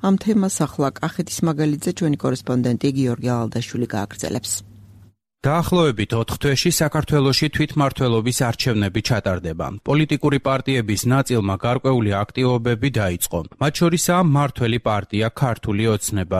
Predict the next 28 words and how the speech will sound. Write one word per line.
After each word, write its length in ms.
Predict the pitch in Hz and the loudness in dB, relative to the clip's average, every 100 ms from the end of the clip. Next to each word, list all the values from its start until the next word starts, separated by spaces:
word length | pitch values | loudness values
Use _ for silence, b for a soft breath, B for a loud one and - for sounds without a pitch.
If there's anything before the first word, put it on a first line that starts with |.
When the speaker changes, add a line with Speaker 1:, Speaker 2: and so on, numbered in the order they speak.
| 90 | 0
Speaker 2:
სადაც 300 | 123 107 95 | 0 0 -2
პირველ 380 | - 143 139 120 | 0 2 4 2
რიგში 360 | 107 101 - 170 | 0 0 0 0
მთელავის 540 | 175 - 175 165 175 | 0 2 2 4 2
რაიონულ 560 | 127 127 135 131 127 139 | 0 2 2 2 4 2
ორგანიზაციაში 920 | 131 120 117 110 107 104 110 104 - 156 | 2 2 2 2 0 0 0 0 2 0
ხელმძღვანელი 720 | - 156 131 123 110 98 107 | 2 0 2 2 0 0 0
შეიცვალა. 580 | - 101 87 104 90 92 - | 0 -2 0 -2 -2 -4 -4
ამ 160 | 117 123 | -2 0
თანამდებობას 720 | 131 123 123 131 120 101 95 | 0 2 2 2 0 0 -2
თელავის 460 | - 143 127 107 - | 0 0 2 0 0
მერი 260 | 127 135 | 0 2
შოთა 320 | 110 135 139 143 | 2 0 2 4
ნარეკვლიშვილი 760 | 131 123 120 113 - 107 110 | 4 2 0 -2 0 -2 0
იკავებდა. 560 | 101 - 92 85 - 90 87 | 0 0 0 -2 -2 -4 -2
როგორც 300 | 107 98 92 | -2 0 0
თავად 300 | 123 110 113 | 0 0 2
ამბობს, 380 | 117 117 147 147 - | 0 2 0 -2 -4
არჩევნებში 680 | 120 147 - 170 139 - 110 | -2 -2 0 2 2 0 -2
როგორც 300 | 120 107 - | 0 -2 -4
კანდიდატი 600 | - 120 127 120 107 104 | -2 0 0 0 0 2
მონაწილეობას 840 | 151 143 127 - 117 107 87 90 - | 2 4 2 0 0 0 0 -2 -4
აღარ 320 | - 104 104 113 | -4 -2 0 0
აპირებს, 420 | 113 123 151 - | 0 0 0 0
ამიტომ 420 | 110 95 92 143 135 | 0 0 0 0 0
პარტიული 580 | - 165 156 147 107 117 | 0 0 2 0 2 0
თანამდებობაც 760 | 147 120 110 101 92 90 101 - | 0 2 2 0 -2 0 -2 0
დატოვა. 460 | 127 110 104 107 | -2 0 0 0